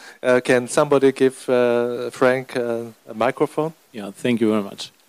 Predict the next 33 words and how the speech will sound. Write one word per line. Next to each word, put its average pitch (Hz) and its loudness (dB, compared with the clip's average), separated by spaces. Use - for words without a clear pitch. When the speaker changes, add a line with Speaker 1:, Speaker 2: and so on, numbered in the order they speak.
Speaker 2:
My 120 -6
name 113 -4
is 110 -10
Frank. 120 -6
I'm 107 -8
teaching 113 -14
right 104 -6
now 104 -4
for, 101 -6
uh, 92 -6
College 107 -10
of, 98 -20
uh, 92 -14
Shanghai 104 -14
University 101 -6
for 104 -20
Science 101 -20
and 104 -20
Technology. 131 -2
And, 113 -2
um, 104 0
so 131 0
I'm, 117 -2
I'm 120 -14
dealing 131 0
with 117 -2
masses 127 -4
of 131 -14
students 131 -4
who 117 -8
are 104 -4
not 117 -2
engaged. 131 -2